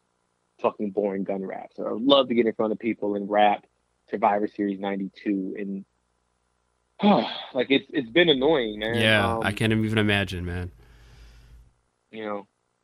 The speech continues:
Speaker 1: so just thinking about solutions, we might do a, I know we're, know me and, me and Griff are gonna go live, uh, this weekend to kinda discuss the record. Um, I was thinking about maybe doing a, a live, like, a virtual performance.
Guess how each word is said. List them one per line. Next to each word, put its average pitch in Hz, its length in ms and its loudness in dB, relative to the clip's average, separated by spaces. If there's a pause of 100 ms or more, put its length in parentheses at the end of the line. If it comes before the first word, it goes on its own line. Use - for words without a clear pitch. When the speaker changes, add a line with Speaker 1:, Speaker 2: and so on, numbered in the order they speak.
(460)
Speaker 1:
so 120 360 2
just 147 180 -8
thinking 160 220 2
about 139 240 2
solutions, 120 560 -8
we 127 120 -2
might 120 380 0
do 120 200 -2
a, 117 180 2
I 120 60 0
know 135 120 -2
we're, 135 260 -2
know 127 160 -2
me 127 140 -4
and, 123 240 -10
me 120 200 -8
and 117 200 -10
Griff 117 180 0
are 110 60 -10
gonna 113 140 -4
go 107 100 2
live, 104 500 4 (880)
uh, 104 280 2
this 110 120 -6
weekend 117 600 -6 (840)
to 123 80 -8
kinda 120 240 2
discuss 113 380 -2
the 117 100 -4
record. 120 480 -2 (520)
Um, 110 340 2
I 113 100 0
was 113 120 -4 (100)
thinking 117 360 -4
about 110 220 -2
maybe 113 240 -2
doing 110 400 -6
a, 107 240 0
a - 20 -2
live, 107 440 2
like, 107 160 -10
a 107 40 -8
virtual 107 440 -6
performance. 120 640 -8